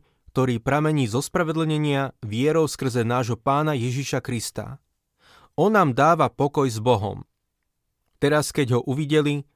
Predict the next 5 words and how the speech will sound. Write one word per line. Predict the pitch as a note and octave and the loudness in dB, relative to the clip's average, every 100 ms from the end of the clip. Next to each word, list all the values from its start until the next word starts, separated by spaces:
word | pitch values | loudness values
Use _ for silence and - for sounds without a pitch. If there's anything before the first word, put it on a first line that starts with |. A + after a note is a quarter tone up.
| _ | _
spoznali | - - C#3 B2 B2+ G#2+ G#2+ | -14 -4 0 0 0 -2 -4
ho. | F#2 - C#3 _ _ _ _ _ | -10 -12 -18 _ _ _ _ _
Boli | C3+ G#3 A3 | -2 -2 0
samozrejme | - D#3+ D#3 D#3 D3+ C#3 | 0 0 2 2 2 0
vystrašení. | D3+ - D3+ - G#2+ G2+ - - | -2 -2 -4 -2 -4 -6 -10 -18